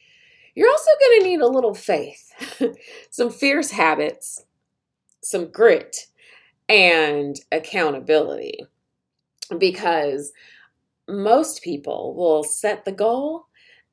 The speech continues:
and never check back in. They don't even know if they've achieved it, and they have no one holding them accountable, and they're not very good at holding themselves accountable.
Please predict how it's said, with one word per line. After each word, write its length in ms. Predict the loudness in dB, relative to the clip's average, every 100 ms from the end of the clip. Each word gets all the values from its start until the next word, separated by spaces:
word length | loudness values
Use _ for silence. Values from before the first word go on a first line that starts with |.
| _
and 440 | -4 -2 -2 -4 -4
never 280 | -4 -4
check 420 | -6 -8 -10 -10 -12
back 320 | -12 -10 -6
in. 420 | -4 -4 -10 -14 _ _
They 100 | -2
don't 240 | 2 2
even 220 | 0 -4 -4
know 140 | -6
if 100 | -2
they've 180 | -2 -2
achieved 420 | -4 -6 -6 0
it, 220 | -2 -2 _ _
and 160 | -8 -4
they 60 | -2
have 160 | -4
no 300 | -6 -4 0
one 260 | 2 0 -8
holding 360 | -8 -6 -6 -8
them 160 | -10
accountable, 720 | -12 -10 -8 -8 -6 -6 -8 -12 _ -4
and 140 | 0
they're 120 | 2
not 220 | 2 2 2
very 280 | 4 4
good 200 | 4 2
at 140 | 0 0
holding 300 | 0 2 0
themselves 520 | -2 2 4 4 -2
accountable. 680 | -10 -8 -8 -8 -6 -4